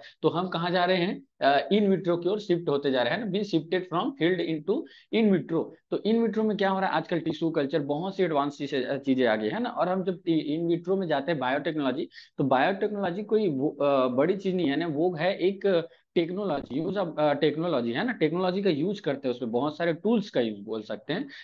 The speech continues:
कि, अ, use of tools is for, अ, many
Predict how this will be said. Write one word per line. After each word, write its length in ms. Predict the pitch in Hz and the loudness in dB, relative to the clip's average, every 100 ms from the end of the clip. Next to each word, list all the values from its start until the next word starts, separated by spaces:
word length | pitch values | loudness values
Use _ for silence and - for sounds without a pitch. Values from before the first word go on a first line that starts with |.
| - | 0
कि, 100 | 185 | 2
अ, 560 | 180 147 156 156 147 156 | 4 4 6 6 6 6
use 140 | 190 | 4
of 120 | 190 170 165 | 4 4 2
tools 220 | 143 185 | 4 2
is 100 | 269 - | -2 0
for, 100 | 190 262 - _ 151 | -2 -2 -8 _ 0
अ, 120 | 151 139 143 139 | 0 2 0 2
many 260 | 147 175 | 2 2